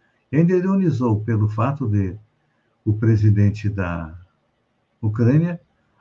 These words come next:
atuar como ator comediante antes de alçar-se à presidência. E olha,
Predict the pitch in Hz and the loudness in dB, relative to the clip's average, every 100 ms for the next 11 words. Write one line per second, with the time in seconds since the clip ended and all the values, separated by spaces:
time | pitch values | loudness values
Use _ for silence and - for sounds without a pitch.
0 | - 113 107 120 110 107 131 127 110 135 | -4 -2 0 0 0 0 0 -2 -2 -2
1 | 147 147 117 101 101 123 113 151 - 156 | -2 0 0 2 0 -2 -4 -12 -4 -4
2 | 151 - 117 107 117 117 - 117 - 113 | -2 -2 -4 -4 -4 -4 -6 -10 -6 -6
3 | 107 107 104 104 101 92 76 _ - _ | -4 0 2 2 -2 -4 -10 _ -20 _
4 | _ _ _ _ - 90 113 98 101 | _ _ _ _ -14 -10 -6 -8 -8